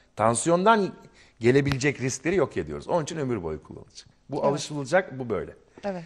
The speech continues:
Speaker 1: Ha şöyle olur, ileride üç ilaçtan iki ilaca iner, iki ilaçtan bir ilaca iner. İlacın dozları azaltılır. Bunlar hep doktorun yapabileceği şeyler ama doktorunuz demediği sürece ilaç tedavisi kesilmemesi gerekiyor.
Speaker 2: Evet.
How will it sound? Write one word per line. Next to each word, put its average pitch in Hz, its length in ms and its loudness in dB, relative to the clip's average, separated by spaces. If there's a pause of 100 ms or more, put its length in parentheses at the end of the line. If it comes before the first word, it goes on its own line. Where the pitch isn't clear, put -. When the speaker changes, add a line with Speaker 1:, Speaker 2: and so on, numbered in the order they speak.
(100)
Speaker 1:
Ha 165 140 4
şöyle 185 320 6
olur, 143 220 8
ileride 135 520 4
üç 160 260 -4
ilaçtan 143 440 2
iki 107 200 -8
ilaca 120 280 0
iner, 131 240 2
iki - 220 -8
ilaçtan 123 480 0
bir 123 160 0
ilaca 123 280 0
iner. 120 220 -4 (480)
İlacın 120 420 2
dozları 113 440 6
azaltılır. 139 600 4
Bunlar 160 220 0
hep 202 180 0
doktorun 160 500 2
yapabileceği 110 440 -2
şeyler 190 200 2
ama 135 200 4 (600)
doktorunuz 160 500 2
demediği 147 360 4
sürece 127 500 -2 (140)
ilaç 135 280 4
tedavisi 117 480 4
kesilmemesi 98 680 -8
gerekiyor. 76 380 -12 (160)
Speaker 2:
Evet. 196 220 -4